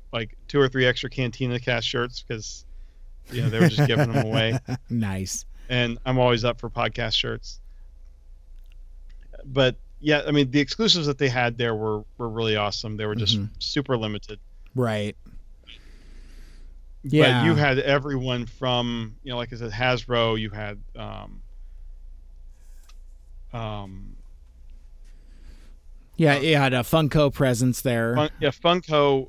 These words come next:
Speaker 1: like, they, they, they're, they were sold out, <laughs> like, the entire weekend.
Speaker 2: Yeah.
Speaker 1: Um, I don't know. Pretty much, if you can think of a company that does Star Wars,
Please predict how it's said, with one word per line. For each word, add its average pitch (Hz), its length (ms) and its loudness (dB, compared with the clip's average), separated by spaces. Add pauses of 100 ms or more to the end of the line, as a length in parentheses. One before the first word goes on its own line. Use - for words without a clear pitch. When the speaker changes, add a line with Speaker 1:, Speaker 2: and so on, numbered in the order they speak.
(160)
Speaker 1:
like, 127 280 -2
they, 135 220 4
they, 127 300 0 (1160)
they're, 131 320 6 (220)
they 131 80 0
were 120 100 -2
sold 110 280 -2
out, 101 260 -2 (240)
<laughs> 123 240 0
like, 123 240 -2
the 120 100 -8
entire 110 380 -2
weekend. 104 540 -12 (100)
Speaker 2:
Yeah. 104 760 -2
Speaker 1:
Um, 98 140 -12 (2250)
I 127 80 0
don't 131 100 2
know. 120 100 -2 (140)
Pretty 208 180 6
much, 165 240 2
if 147 160 -4
you 185 100 -2
can 180 140 2
think 160 160 0
of 147 120 4
a 135 60 2
company 127 300 0
that 113 140 -2
does 113 180 -2
Star 110 260 -2
Wars, 104 640 0